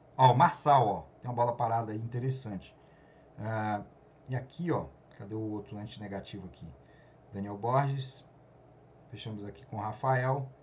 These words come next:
Ah, Vitor Cuesta, Felipe Sampaio também é um cara que costuma ter média básica. Vamos aproveitar do momento. Adrielso aqui também, outro cara interessante ali, tá? Felipe Sampaio, né? Já que a gente não tem outro ali. É, Gatito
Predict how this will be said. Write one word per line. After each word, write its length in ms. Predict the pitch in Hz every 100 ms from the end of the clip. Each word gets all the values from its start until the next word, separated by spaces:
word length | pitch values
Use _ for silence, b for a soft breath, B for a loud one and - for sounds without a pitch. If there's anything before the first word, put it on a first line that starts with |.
| - - - - 113
Ah, 400 | 117 113 113 113 - - - - - - -
Vitor 320 | 110 110 131 131
Cuesta, 400 | 139 143 135 131
Felipe 300 | 117 110 -
Sampaio 420 | 123 - 117 107
também 260 | 123 113
é 20 | 123
um 40 |
cara 240 | 123 117
que 60 | -
costuma 340 | 113 - 113
ter 140 | 113 110
média 280 | 110 120 131
básica. 420 | 117 127 139 120
Vamos 280 | 95 101 107
aproveitar 440 | 117 110 117 113
do 80 | 110
momento. 520 | 131 131 123 131 - B B B B
Adrielso 600 | 120 117 107 113 107 -
aqui 160 | 110 110
também, 400 | 131 143 117 139
outro 200 | 131 -
cara 200 | 120 117
interessante 720 | 113 123 151 - 120 135 131
ali, 220 | 95 113 127
tá? 280 | 104 117 131 B B -
Felipe 280 | - 107 113
Sampaio, 640 | 120 131 127 131 139 151 135
né? 200 | 107 120 135
Já 140 | 107
que 120 | -
a 40 | 98
gente 240 | 107 -
não 80 | 110
tem 220 | 107 107
outro 300 | 107 107 131
ali. 220 | 131 160 - B B B B -
É, 480 | 113 113 110 110 107 - - - - -
Gatito 760 | 104 123 - 180 196 - 202